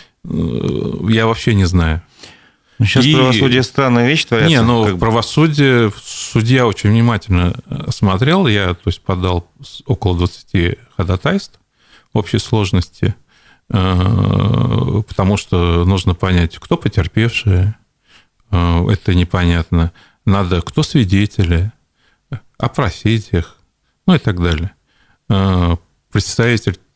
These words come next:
Speaker 1: Т С Ж, э, также полномочия проверить, там много чего.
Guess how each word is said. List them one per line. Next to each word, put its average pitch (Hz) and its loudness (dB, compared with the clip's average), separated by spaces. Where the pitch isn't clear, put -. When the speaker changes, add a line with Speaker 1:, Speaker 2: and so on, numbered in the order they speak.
Speaker 1:
Т 104 2
С - -2
Ж, 98 0
э, 85 2
также 107 -2
полномочия 117 0
проверить, 92 0
там 156 0
много 165 2
чего. 78 -2